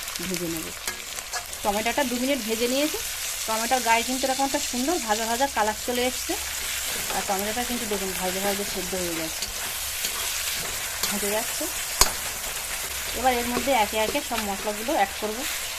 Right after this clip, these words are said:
দিয়ে দেবো লবণ, হলুদ গুঁড়ো দেড় চামচ, জিরের গুঁড়ো এক চামচ, ধনে গুঁড়ো, কাশ্মীরি লঙ্কার গুঁড়ো হাফ চামচ, কিছুটা ধনে পাতা কুচি। মশলাটা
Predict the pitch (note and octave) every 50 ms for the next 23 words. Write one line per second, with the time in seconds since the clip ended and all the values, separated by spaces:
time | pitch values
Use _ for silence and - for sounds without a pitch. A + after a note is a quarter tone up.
0 | - - - - - - - - - - - - - - - - - G#3 G#3+ A3
1 | G#3+ G#3 G#3 G#3 G#3 G#3 G3+ G3 F#3+ G3+ A3 B3+ C#4 - - - - - - -
2 | - - - - - - - - - - - - - - - - - - - -
3 | - - - - - - G#3+ G#3 G#3+ G#3+ G3 F#3+ G3+ A3 A3+ A#3+ C#4+ D#4+ - -
4 | - - A3+ G#3 A3 G#3+ G3+ - A#3 A3 A3+ B3 D#4+ D#4 A3+ G3 G3 G#3 G3 G#3
5 | G3 G3 G3+ G#3 G#3+ A#3+ D4+ - - - - - - - - - G3+ G#3 - -
6 | - A3 A#3 B3+ D#4 F4+ - - - - - G#3 G3 G3 G3 G3+ G3+ G3+ F#3+ G3
7 | G3 A3+ B3+ - - - - - - - - - G#3 G3+ - A3+ A#3 B3 C4 B3
8 | A#3 A3 G#3+ A3+ G#3+ G#3 G#3 A#3+ D4+ D4+ - G3 - - - D#3+ D3+ D3 D#3+ -
9 | - - - - - - - - - - - - - - G#3 - - G3+ C4 B3+
10 | A3+ G3+ F#3+ F#3+ F#3 F#3 F#3 F3+ - A3+ C#4 - - - - - G3+ F3+ - -
11 | A#3 - - - - - - - - - - - - - - - - - - -
12 | - - - - - - - - - - - - - - - - - - - -
13 | - - - - - - - - - - - - - - - - - - - -
14 | - - - - - - - - - - - - - - - - - - - -
15 | - - - - - G3 G3 F#3 - - G#3+ G#3+ C4